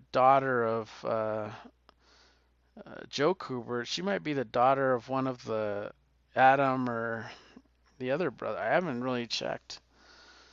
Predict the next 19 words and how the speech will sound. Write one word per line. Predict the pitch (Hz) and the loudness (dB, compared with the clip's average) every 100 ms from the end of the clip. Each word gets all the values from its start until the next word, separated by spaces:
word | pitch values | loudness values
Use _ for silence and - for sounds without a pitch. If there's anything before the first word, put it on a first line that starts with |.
| - _ _ _ - - | -20 _ _ _ -12 0
Um, | 135 135 135 139 - - - - - - - - - - _ _ _ - - - - - - - - _ 135 | 6 8 6 4 -2 -12 -16 -18 -20 -20 -20 -20 -20 -20 _ _ _ -20 -20 -20 -20 -20 -20 -20 -20 _ 4
we | |
have | 147 | 4
the | 151 | 4
four | - 131 147 | -2 4 6
out | 151 | 6
of | 143 | 4
fives. | 147 143 147 139 | 4 6 6 4
We | 123 | 2
have | 120 | 2
Flesh-Eating | - 143 - 143 135 127 | 2 0 0 -2 -2 -4
Cheerleaders | - 135 139 139 139 | -4 -4 -2 -2 -4
from | - 127 | -4 -2
Outer | 123 123 | 0 -2
Space. | - - 123 127 - - - | -8 -6 -6 -4 -6 -10 -4
Uh, | 113 117 117 | 0 0 0
this | 165 - 240 | -2 -4 -4
is | 208 - | -6 0
a | 156 143 135 | 4 6 4